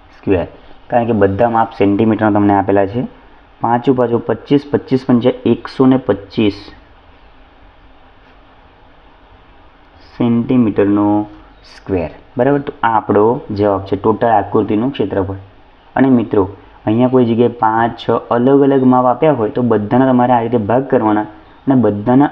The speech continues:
અલગ અલગ ક્ષેત્રફળ શોધીને પછી સરવાળો કરવાનો. અહીંયા ભેગું આપણે એટલા માટે કર્યું, એક ચોરસને પાંચ વડે એટલા માટે ગુણ્યા, કારણ કે બધાના માપ સરખા છે.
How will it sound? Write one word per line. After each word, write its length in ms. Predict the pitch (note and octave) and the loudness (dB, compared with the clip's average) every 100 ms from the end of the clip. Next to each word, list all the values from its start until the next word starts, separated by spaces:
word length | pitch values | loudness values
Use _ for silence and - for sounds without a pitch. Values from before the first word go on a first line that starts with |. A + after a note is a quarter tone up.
| - | -2
અલગ 340 | A2 B2+ D3+ | 0 2 2
અલગ 200 | C#3+ C#3 | 2 0
ક્ષેત્રફળ 460 | C3+ B2+ A#2+ B2 B2 | 0 -2 0 0 -2
શોધીને 420 | A#2 B2 A2+ C3 | -2 0 2 2
પછી 260 | B2+ A2+ C3 | 0 -2 -2
સરવાળો 460 | - G2+ G2+ G2 | 0 0 0 0
કરવાનો. 480 | G2 G2+ G2 G2+ A#2 - - - - - - - - | 0 0 0 0 -2 -8 -20 -20 -20 -20 -20 -14 -4
અહીંયા 280 | A2 B2 B2 | 0 2 2
ભેગું 380 | G#2+ G#2+ A#2 | 2 2 2
આપણે 180 | A#2+ A#2 | 2 0
એટલા 180 | A2+ D3+ | 0 2
માટે 280 | C#3+ A#2+ A2 | 2 2 2
કર્યું, 320 | A2 A2+ C3+ - - - - - - - | 2 0 -4 -10 -20 -20 -20 -20 -20 -6
એક 220 | G#2+ B2+ - | -2 0 2
ચોરસને 440 | A2+ A2 - A#2+ | 0 0 0 -2
પાંચ 280 | A2 A2 G#2+ | 0 -2 2
વડે 120 | A#2 | 2
એટલા 200 | A2+ C3+ | 2 4
માટે 220 | D3 A#2+ | 4 2
ગુણ્યા, 240 | G#2+ A2 A2 - - - - | 2 0 -2 -8 -20 -20 -8
કારણ 180 | A#2 A#2+ | -4 0
કે 60 | |
બધાના 480 | B2 G2 F#2+ A2+ A#2+ | 0 0 -2 -4 -2
માપ 380 | G#2 G2+ G#2 B2+ - - - - | -2 -2 -2 -4 -8 -20 -18 -4
સરખા 380 | A2 G2 - F#2 | -4 -4 -8 -12
છે. 220 | - | -12